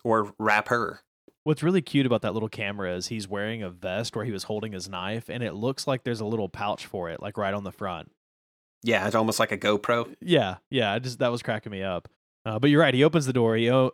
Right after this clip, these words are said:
Speaker 2: walks right into Rappa, who is looming. They even wrote "loom" on the page.
Speaker 1: <laughs> That's
Speaker 2: Uh,
Speaker 1: true,
Speaker 2: so
Speaker 1: I
Speaker 2: he's,
Speaker 1: missed that.
Speaker 2: he's standing over him, and he's just like, uh, "Hey,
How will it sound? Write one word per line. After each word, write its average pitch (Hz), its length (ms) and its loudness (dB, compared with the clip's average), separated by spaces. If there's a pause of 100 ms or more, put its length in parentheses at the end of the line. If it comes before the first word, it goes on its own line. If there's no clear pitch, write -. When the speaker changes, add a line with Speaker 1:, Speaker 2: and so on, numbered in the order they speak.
Speaker 2:
walks 127 460 0
right 143 260 4
into 123 200 0
Rappa, 101 420 0
who 107 220 -2
is 98 200 -4
looming. 123 760 -2
They 117 100 2
even 110 220 0
wrote 104 260 -2
"loom" 107 540 -6 (100)
on 104 140 -10
the 95 80 -10
page. 98 480 -6 (120)
Speaker 1:
<laughs> - 80 -20
That's - 240 -6 (200)
Speaker 2:
Uh, - 20 2
Speaker 1:
true, 107 120 2
Speaker 2:
so 98 80 4
Speaker 1:
I 98 40 4
Speaker 2:
he's, 101 80 4
Speaker 1:
missed 104 200 0
that. 101 260 -2 (260)
Speaker 2:
he's 165 160 2
standing 151 460 2
over 123 280 2
him, 110 140 0
and 117 80 -2
he's 117 160 -2
just 123 220 -2
like, 117 340 2
uh, 113 240 2
"Hey, 127 320 0